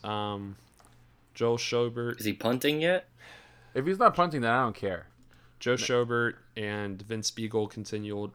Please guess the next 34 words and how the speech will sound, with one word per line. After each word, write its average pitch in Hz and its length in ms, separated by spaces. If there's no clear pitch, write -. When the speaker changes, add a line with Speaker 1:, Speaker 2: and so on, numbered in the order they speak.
Speaker 1:
continue 147 560
to 120 160
be 107 400
great 131 240
at, 127 240
uh, 107 400
linebacker 165 760
spot. 165 540
Um, 117 540
it's - 100
looking 185 280
good 147 200
for 143 240
Wisconsin, 135 800
but, 113 180
uh, 107 440
Speaker 2:
How's 139 240
it? 147 180
What, 147 340
what 151 140
do 165 80
you 170 120
expect - 400
to 110 40
happen? 92 340
What's 120 200
the 127 120
end 120 120
of 117 80
your 101 140
year 95 200
look 87 140
Speaker 3:
Yes. 87 100
Speaker 2:
like? - 180